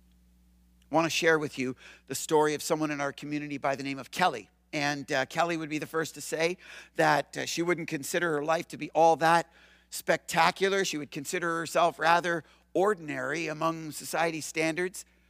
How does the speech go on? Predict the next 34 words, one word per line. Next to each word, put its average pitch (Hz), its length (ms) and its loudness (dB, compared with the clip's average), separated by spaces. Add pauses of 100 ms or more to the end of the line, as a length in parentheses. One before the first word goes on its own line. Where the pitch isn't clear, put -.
(200)
which 170 200 -2
is 156 120 -6
exactly 175 680 -2
the 185 120 0
reason 156 480 -6
why 151 220 4
we 147 100 -4
want 147 280 -2
to 147 40 -6
tell 156 300 -4
you 143 160 -4
a 139 40 -10
story 147 460 -4
like 131 520 -6
Kelly's, 110 500 -4 (260)
because 160 240 -2
Kelly 190 360 -2
represents 170 640 0
hundreds 202 500 -4
and 190 100 -4
hundreds 185 440 -4
of 160 120 2
us 160 220 -2 (240)
across 175 560 4
this 175 220 -6
community 170 580 -4
called 151 280 -2
Southridge 151 580 -2 (320)
that 180 280 6
are 170 200 6
together 190 580 2
encouraging 196 840 0
each 190 200 -6
other 175 320 2